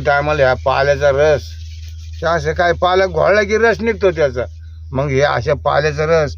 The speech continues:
त्या जखमेवर एकदा चोळला की जखम लवकर नीट होते.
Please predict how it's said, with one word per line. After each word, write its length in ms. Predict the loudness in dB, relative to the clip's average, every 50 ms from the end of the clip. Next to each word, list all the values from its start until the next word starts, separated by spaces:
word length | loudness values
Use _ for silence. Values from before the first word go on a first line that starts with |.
| -14 -16 -16 -16 -16 -16 -16 -4 -2
त्या 100 | 0 0
जखमेवर 560 | 0 0 0 0 0 0 0 2 2 4 4
एकदा 240 | 4 2 2 0 -2
चोळला 540 | -2 0 2 4 4 4 4 4 2 0 -2 -6 -10 -12 -12 -12 -12 -12 -12 -12 -12 -12 -14 -14 -12 -8
की 520 | -6 -4 -2 -2 -2 0 0 0 0 -2
जखम 420 | -2 0 -2 -2 0 -2 -2 0 2
लवकर 320 | 4 4 4 4 2 2
नीट 240 | 2 0 -2 -2 -2
होते. 420 | -2 -2 0 0 2 2 2 0